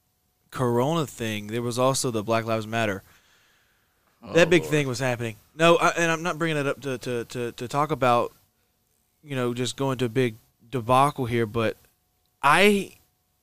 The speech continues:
Speaker 1: went, there was a, a, a rally, a peaceful rally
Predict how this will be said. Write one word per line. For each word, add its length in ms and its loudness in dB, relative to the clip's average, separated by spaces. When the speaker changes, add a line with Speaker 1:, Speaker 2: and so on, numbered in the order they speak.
Speaker 1:
went, 320 -6
there 120 4
was 120 2
a, 460 2
a, 220 4
a 140 4
rally, 440 2
a 40 -6
peaceful 600 -4
rally 560 0